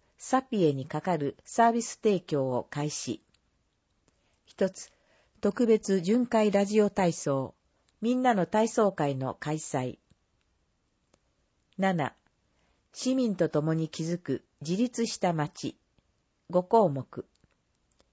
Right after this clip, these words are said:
一つ、第六次総合基本計画の後期基本計画の策定。一つ、第二期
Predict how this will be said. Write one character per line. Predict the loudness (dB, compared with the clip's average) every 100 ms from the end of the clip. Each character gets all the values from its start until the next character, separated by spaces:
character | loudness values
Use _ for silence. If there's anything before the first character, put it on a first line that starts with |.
| _
一 | -6 -4
つ、 | -4 -10 -20 _ _ _ _ _ 0
第 | 4 4
六 | 2 0 -2
次 | -4 -6 -8 _
総 | 4 6 8
合 | 6 4
基 | 2 -2
本 | 0 -2
計 | 0 0 0
画 | -4 -4
の | -4 -4 -6 _ 0
後 | 2 4
期 | 0 -2
基 | -2 0
本 | 0 0
計 | 2 2
画 | 0 -4 -6
の | -6
策 | -6 -8 -8
定。 | -4 -2 -2 -6 _ _ _ _ _ _ _ _ _ _
一 | -4 -4
つ、 | -4 -20 _ _ _ _ 2
第 | 4 4
二 | 2 -2
期 | -2 -4